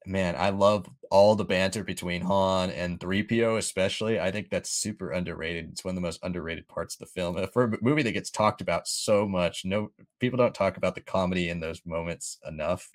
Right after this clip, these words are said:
Um, even the asteroid stuff, I think if we're limiting this just to the asteroid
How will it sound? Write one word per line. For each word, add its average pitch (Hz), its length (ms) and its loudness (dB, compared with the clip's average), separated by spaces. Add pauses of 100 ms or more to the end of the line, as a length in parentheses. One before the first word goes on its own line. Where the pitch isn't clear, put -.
Um, 87 180 0
even 101 200 0
the 92 120 0
asteroid 92 520 2
stuff, 90 340 2
I 101 60 2
think 101 160 2
if 92 100 -6
we're 101 100 -4
limiting 92 460 0
this 90 260 -2
just - 340 -4
to - 60 -12
the 85 120 -4
asteroid 95 640 0